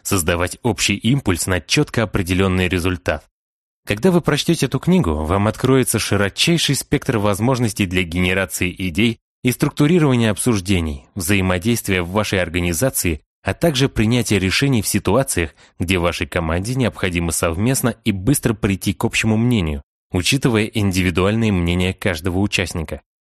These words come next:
Применяя секреты фасилитации, вы эффективнее сможете находить решения в области стратегического планирования, согласования целей, повышения производительности,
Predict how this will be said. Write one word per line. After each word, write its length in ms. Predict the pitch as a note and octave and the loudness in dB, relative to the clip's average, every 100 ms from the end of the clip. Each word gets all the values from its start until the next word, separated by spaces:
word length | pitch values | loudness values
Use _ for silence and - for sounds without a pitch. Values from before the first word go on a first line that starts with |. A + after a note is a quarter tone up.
| _ _ _ - | _ _ _ -2
Применяя 480 | F#2+ F#2 F#2+ F#2 | 0 2 2 0
секреты 420 | E2+ E2 F#2+ F#2 E2 | -2 -4 -2 -2 -2
фасилитации, 840 | F2 - E2+ G#2 C3+ - D#2+ C#2 - | -2 0 0 0 -2 -2 -4 -4 0
вы 220 | A2 E3+ | 2 2
эффективнее 580 | - - - F3 C#3+ C3+ | 0 -4 -2 0 2 0
сможете 440 | C3+ C#3+ A2+ A2+ | 2 0 2 0
находить 480 | A2 G#2 G#2 G#2 - | 0 0 0 0 0
решения 460 | F2+ - A2 G2 | -2 0 0 2
в 80 | F2 | 0
области 340 | F#2 F2+ E2+ F#2 | 0 0 -2 -4
стратегического 760 | F2 E2 F2+ F2 - - F2 | -4 -6 -4 -4 -4 -2 -4
планирования, 800 | D#2+ E2+ D#2+ A2 A#2+ A2+ A2 G#2 - - | 0 0 0 0 0 0 -2 -4 -6 -14
согласования 680 | - C#3 D3+ - F#3 F3 G2 | -4 0 2 2 2 4 2
целей, 440 | - C#3+ C#3+ B2 A2+ | 2 0 2 0 -4
повышения 680 | - F2+ F2 - E3+ C3+ | -2 0 0 2 2 2
производительности, 960 | - F#2 E2 F2 G2+ - A2+ A2 - | 2 -2 0 0 -2 -2 -2 0 -2